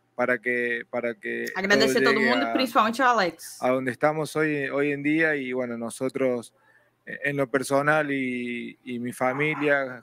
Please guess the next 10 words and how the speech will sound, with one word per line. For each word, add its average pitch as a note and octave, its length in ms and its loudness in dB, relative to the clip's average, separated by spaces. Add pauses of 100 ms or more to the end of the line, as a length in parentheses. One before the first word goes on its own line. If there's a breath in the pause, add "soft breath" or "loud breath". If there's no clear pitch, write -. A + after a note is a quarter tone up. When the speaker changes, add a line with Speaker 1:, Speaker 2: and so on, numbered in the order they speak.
Speaker 1:
junto B2+ 240 -6
con, A#2 360 -4
con B2+ 160 -2
mi B2 100 -2
agente, C#3 640 -2
estamos, B2 580 -6 (160)
eh, A2 180 -10
felices C3+ 500 -2
de B2 160 -4
que, A#2 260 -6